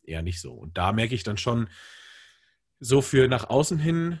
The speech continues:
ist es schon eher, dass die Leute ein bisschen offener sind, so aber für intern und für Selbstmachen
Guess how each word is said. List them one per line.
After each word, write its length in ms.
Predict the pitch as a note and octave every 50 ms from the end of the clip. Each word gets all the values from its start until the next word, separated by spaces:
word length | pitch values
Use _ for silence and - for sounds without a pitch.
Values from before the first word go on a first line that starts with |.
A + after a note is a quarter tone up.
| - _ -
ist 160 | B2+ - -
es 180 | C3 - -
schon 300 | - - - C#3+ D#3 E3
eher, 200 | C3 D3 D3+ C#3+
dass 160 | C3 C#3 C3 -
die 100 | - A#2
Leute 260 | A#2 B2 C3 - B2+
ein 60 | G#2+
bisschen 240 | G#2 A2 G2 G#2+ -
offener 340 | - C#3 D#3+ G3 F#3 F#3 F3
sind, 400 | E3+ F#3 G3+ A#3 A3+ - - _ _ _
so 200 | - - G#2 -
aber 200 | F#2 F#2 G#2+ G2
für 160 | - - G#2
intern 540 | - A#2 D3 F#3 F3+ - - E3+ C#3+ C#3 B2
und 120 | A2 G#2+
für 120 | - B2
Selbstmachen 880 | G2+ G#2+ A2+ C3+ - - - D3 C#3 C3 D3 C#3 C3+ C3+ B2+ A#2+ B2+